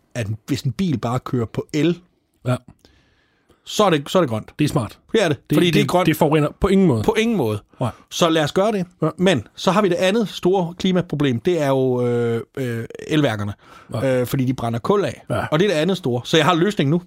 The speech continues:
Speaker 1: Ved
Speaker 2: Ja.
Speaker 1: du, hvordan vi får løst begge to? De skal bare begynde at brænde benzin af i stedet for.
Speaker 2: Det er smart.
Speaker 1: Ja, er det ikke?
Speaker 2: Smart. Jo, og en anden god ting. Elbiler er fremragende, så længe du ikke har noget problem med, at der,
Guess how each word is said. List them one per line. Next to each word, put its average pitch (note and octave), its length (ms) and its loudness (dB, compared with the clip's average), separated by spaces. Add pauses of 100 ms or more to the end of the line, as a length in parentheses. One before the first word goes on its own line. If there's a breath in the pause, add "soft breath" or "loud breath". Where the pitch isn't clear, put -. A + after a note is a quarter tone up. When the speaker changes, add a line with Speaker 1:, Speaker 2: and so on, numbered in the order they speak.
Speaker 1:
Ved D#3+ 100 4
Speaker 2:
Ja. D#3+ 80 6
Speaker 1:
du, D3 40 -2
hvordan D3 180 4
vi D3+ 40 2
får C#3 120 2
løst C3+ 180 0
begge G3 160 -2
to? D3+ 160 -6 (760 soft breath)
De F#3+ 80 2
skal - 100 -6
bare B2+ 120 0
begynde C#3 180 -2
at C3+ 60 -6
brænde A2+ 220 -6
benzin C3+ 400 -4
af G#2+ 100 -4
i G#2 40 -8
stedet - 240 -8
for. - 160 -16 (100)
Speaker 2:
Det F#2 100 -6
er - 40 -8
smart. G2+ 380 -8 (180)
Speaker 1:
Ja, C#3 60 0
er C#3 40 2
det E3+ 80 2
ikke? G#3+ 80 -6
Speaker 2:
Smart. A#2 180 -6 (300 loud breath)
Jo, C#3 60 0
og - 160 -2 (120)
en C3 80 -4
anden E3 160 2
god D3 160 -2
ting. D3 200 -6 (200)
Elbiler F#3 420 4
er C#3 60 2
fremragende, F3 480 2
så - 140 0
længe G3+ 120 4
du A3 60 4
ikke F#3+ 60 2
har F#3+ 60 4
noget F#3 140 2
problem F#3+ 300 2
med, C3 120 2
at A2+ 180 -2
der, G2+ 100 -6